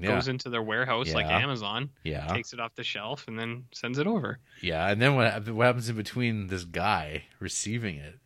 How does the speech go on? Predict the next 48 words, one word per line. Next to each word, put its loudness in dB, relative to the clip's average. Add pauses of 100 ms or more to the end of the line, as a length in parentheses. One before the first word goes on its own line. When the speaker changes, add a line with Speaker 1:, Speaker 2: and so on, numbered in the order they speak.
(140)
Speaker 2:
and -4
then -2
you -2
getting 0
your -8
book? -8 (1000)
Speaker 1:
I 4
mean, 8
I 8
don't 8
think 8
anything. 4
I 2
don't -2
think, -4
uh, 2
Speaker 2:
That, 4
Speaker 1:
an 2
Speaker 2:
that 6
Speaker 1:
old -8
man -6
was -6
probably -2
reading -2
a 0
Captain -2
Underpants -2
book -4
and -6 (600)
slapping 0
boogers 0
in -2
it. -4 (640)
Speaker 2:
That's -8 (160)
exactly 2
what -4
he, -6
he -8
was -2
doing. -4
His -8
name -2
was -4
Dennis. -6 (920)
Speaker 1:
Uh, -14
I -4
don't 2
know. 4